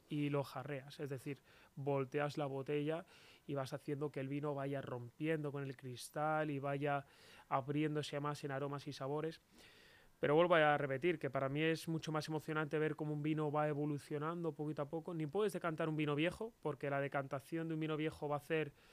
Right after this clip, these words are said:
que va-, vas a acelerar el proceso de su, de su muerte. Y es así, o sea, un vino viejo a lo mejor sin decantar lo puedes disfrutar durante veinte, treinta minutos, como lo decantes a los cinco minutos está muerto.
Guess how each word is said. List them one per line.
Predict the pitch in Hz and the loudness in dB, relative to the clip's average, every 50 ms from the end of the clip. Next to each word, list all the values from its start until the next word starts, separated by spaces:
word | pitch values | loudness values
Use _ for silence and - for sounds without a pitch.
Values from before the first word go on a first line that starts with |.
| - - _ - | -20 -20 _ -4
que | - 151 | -2 2
va-, | 147 147 151 156 - 160 | 4 4 4 2 0 -4
vas | 147 147 147 - - | -4 -4 -4 -4 -6
a | 170 | -10
acelerar | - - 165 147 139 135 143 156 156 147 | -6 -2 0 0 0 2 2 2 2 2
el | 143 139 135 | 0 -4 -4
proceso | - - 147 - - 160 151 143 - 156 147 | -4 -6 -6 -4 -2 -4 -4 -2 -2 -2 -2
de | 143 143 | -2 -2
su, | - - 156 147 147 143 139 139 139 139 135 135 - _ | -4 -4 -4 -4 -2 -2 -2 -2 -4 -4 -6 -8 -12 _
de | - 147 147 | -4 -4 -4
su | 131 - 143 | -4 -4 -4
muerte. | 143 147 156 165 165 - 208 214 _ _ _ _ _ _ _ _ _ - - - _ - - | -2 -2 -2 -2 -2 -6 -10 -12 _ _ _ _ _ _ _ _ _ -20 -20 -20 _ -4 0
Y | 151 | 0
es | 151 135 | 0 0
así, | 147 131 - - 156 180 | -2 -6 -4 -4 -4 -4
o | 214 175 | -6 -8
sea, | - - 147 | -8 -6 -4
un | 147 151 | -2 -2
vino | 156 156 156 | 0 0 2
viejo | 147 151 156 156 - - | 2 2 2 2 2 0
a | 151 | 0
lo | 147 | 0
mejor | 143 - - 160 | 0 -2 -4 -4
sin | 135 - 151 143 | -4 -2 -2 -2
decantar | 147 - 151 139 139 - 160 151 151 143 | 0 0 0 0 0 2 2 2 4 2
lo | 147 139 | 0 0
puedes | - 151 151 143 | 2 2 2 2
disfrutar | 143 147 135 - 151 143 135 151 143 139 | 0 -2 -4 -4 -6 -4 -2 -2 0 0
durante | 143 147 147 139 131 - 143 139 | 0 0 -2 -2 -2 -2 -2 -2
veinte, | 135 147 147 147 143 151 143 | 0 0 0 0 0 -2 0
treinta | - 143 147 139 143 | 0 0 0 0 0
minutos, | 139 139 143 147 151 147 170 165 151 | -2 -2 0 -2 -2 -2 -2 -4 -4
como | - 165 143 139 | -4 -4 -2 0
lo | 139 135 | 0 0
decantes | 135 135 131 - 151 151 147 - 170 160 - | 0 -2 0 0 0 0 0 -2 -4 -4 -4
a | 147 | -4
los | 139 131 - | -6 -6 -6
cinco | - 147 139 143 | -6 -6 -4 -2
minutos | 135 139 139 147 139 156 143 - | -2 0 -2 -2 -2 -2 -4 -4
está | 139 127 - 147 131 | -6 -10 -8 -6 -6
muerto. | 135 131 131 123 - | -4 -4 -6 -8 -12